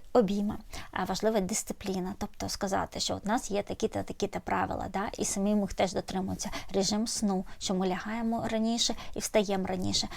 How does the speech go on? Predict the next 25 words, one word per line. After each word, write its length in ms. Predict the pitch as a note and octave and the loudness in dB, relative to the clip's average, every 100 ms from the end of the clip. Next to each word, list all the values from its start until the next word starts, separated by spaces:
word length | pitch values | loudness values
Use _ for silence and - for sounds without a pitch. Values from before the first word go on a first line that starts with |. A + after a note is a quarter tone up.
| - | -8
Це 140 | - A#3+ | 0 2
важливо 380 | F#3+ G3+ G3 F3+ | 2 4 2 2
для 140 | F#3 | 0
нашої 360 | G3 B3 A3+ G#3 | 0 0 0 0
нервової 400 | F#3+ G3 G3+ G#3 | 0 0 2 0
системи, 480 | G#3 - F#3 F#3 F#3 - - | -2 -4 -2 -2 -4 -8 0
це 120 | G#3 | 2
важливо, 640 | G#3 G#3 G3+ G#3+ G#3+ F#3+ - - | 2 0 0 0 2 0 -2 -4
е, 200 | - G3+ | 0 2
для 140 | F3+ G3 | 2 0
нашого 460 | F#3 A3+ B3 C4 | 2 0 0 2
мозга, 480 | A#3 G#3+ G3+ G3 - - - - | 2 2 2 0 -4 -6 -6 -4
е, 260 | - G3 G3+ | 0 0 0
це 120 | - | -2
важливо 480 | G3+ G3+ G#3+ A3 G#3 | -2 -2 0 2 2
для 160 | G3 G3 | 0 -2
нашої 380 | G3 A#3 G3 F#3 | -2 0 -2 -4
краси 560 | - F#3+ - A#3+ A#3+ - | -4 -4 0 2 2 2
і 220 | G3 G3 | 0 0
для 160 | G3 | 0
всього, 380 | F#3+ - B3+ A3 | -2 2 4 4
для 120 | F#3+ | 0
всього, 280 | F#3 A3 G3+ | -2 0 0
для 120 | F#3+ | 0
всього. 360 | G3 - F#3 | -4 -2 -4